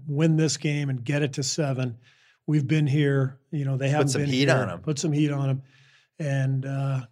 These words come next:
Speaker 1: and I give them credit. They closed the game, and Kawhi was amazing, and and, uh, Toronto was, they had a great team. They had, uh, uh, I, I, you know, l-,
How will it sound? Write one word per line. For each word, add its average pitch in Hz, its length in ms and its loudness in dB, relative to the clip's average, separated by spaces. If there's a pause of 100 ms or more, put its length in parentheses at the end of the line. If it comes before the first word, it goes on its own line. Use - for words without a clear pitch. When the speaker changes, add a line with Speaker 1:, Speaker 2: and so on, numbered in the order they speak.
Speaker 1:
and 143 300 -4
I 143 80 -2
give 139 200 0
them 139 180 2
credit. 139 340 0
They 139 140 0
closed 143 400 -2
the 139 80 -2
game, 139 400 -2
and 123 160 -6
Kawhi 139 420 -4
was 135 160 -2
amazing, 135 600 2
and 117 100 -6 (600)
and, 135 380 -4
uh, 127 200 -8
Toronto 156 340 6
was, 131 180 0
they 165 140 2
had 156 80 4
a 135 40 -2
great 139 240 0
team. 135 400 -2
They 160 140 -4
had, 139 180 -6
uh, 131 220 -6
uh, 135 200 -10 (340)
I, 151 80 -4
I, - 40 0
you 139 180 0 (840)
know, 143 320 -2
l-, 127 100 -6